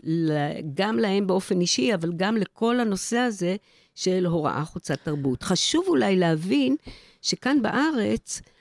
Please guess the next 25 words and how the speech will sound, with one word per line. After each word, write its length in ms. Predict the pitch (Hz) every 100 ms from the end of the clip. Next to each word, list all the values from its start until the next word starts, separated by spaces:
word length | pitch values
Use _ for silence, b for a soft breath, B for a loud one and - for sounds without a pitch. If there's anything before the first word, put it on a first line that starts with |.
| b b
הוראה 400 | 175 170 170 -
חוצת 360 | 262 214 - 269 -
תרבות 500 | 208 196 240 277 -
היא... 640 | 170 190 185 175 170 160 160 - _ _ -
ממש 960 | 175 175 165 170 226 254 - - - - _ _ _ _ _
חדשנית, 840 | - - 170 - 165 156 165 196 _ -
מפני 460 | 185 170 170 156
שהמערכת 1300 | 160 160 147 147 139 - _ - 160 156 240 269 214
החינוכית 640 | - 180 156 - 233 247
שלנו 460 | 233 202 208 254 214
בנויה 420 | 175 151 165 180
על 100 | 175
סגרגציה. 880 | - 151 151 151 143 143 143 - 127 127 b b b b b
על 220 | - 160
זה 300 | 151 175 208
שיש 440 | 214 175 170 180 202
לנו 200 | 190 185
זרמים 520 | 151 156 156 190 185
בחינוך, 640 | 165 - 170 208 285 - -
יש 160 | 156
לנו 140 | 156 143
חינוך 400 | 160 147 143 -
חילוני, 380 | 147 165 277
חינוך 420 | 311 156 147 143 -
דתי, 360 | 151 - 143